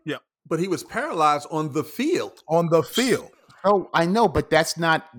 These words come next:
Speaker 1: We
Speaker 3: death.
Speaker 1: s-, we
Speaker 3: That's,
Speaker 1: watched
Speaker 3: that's
Speaker 1: it.
Speaker 3: an accepted, the,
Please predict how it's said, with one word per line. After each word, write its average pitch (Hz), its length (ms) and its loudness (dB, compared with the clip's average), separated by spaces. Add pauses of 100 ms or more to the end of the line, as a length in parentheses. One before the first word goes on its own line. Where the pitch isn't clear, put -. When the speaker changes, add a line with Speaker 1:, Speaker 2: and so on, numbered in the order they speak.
(120)
Speaker 1:
We 185 120 -2
Speaker 3:
death. 156 300 4
Speaker 1:
s-, - 80 -12
we 196 140 -4
Speaker 3:
That's, 185 120 4
Speaker 1:
watched 226 240 2
Speaker 3:
that's 208 180 2
Speaker 1:
it. 208 60 -4
Speaker 3:
an 196 60 2
accepted, 196 540 2 (440)
the, 151 200 0